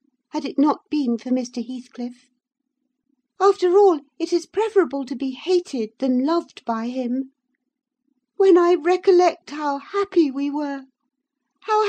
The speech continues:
happy Catherine was before he came, I'm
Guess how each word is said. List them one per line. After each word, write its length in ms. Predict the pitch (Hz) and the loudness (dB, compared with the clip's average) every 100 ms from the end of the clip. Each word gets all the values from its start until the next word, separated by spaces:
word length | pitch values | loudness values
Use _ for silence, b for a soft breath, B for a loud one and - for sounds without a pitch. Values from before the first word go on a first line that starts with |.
| 440 | 0
happy 280 | 440 359 330 | 2 2 2
Catherine 640 | - 381 381 311 302 269 | 2 2 2 -2 -2 -2
was 260 | 269 262 262 | -2 -8 -10
before 340 | 294 - 311 | -12 -6 -4
he 140 | 294 294 | -4 -6
came, 480 | - 349 330 311 330 _ _ _ _ | -4 -2 0 -2 -4 _ _ _ _
I'm 300 | 359 370 381 | 2 6 6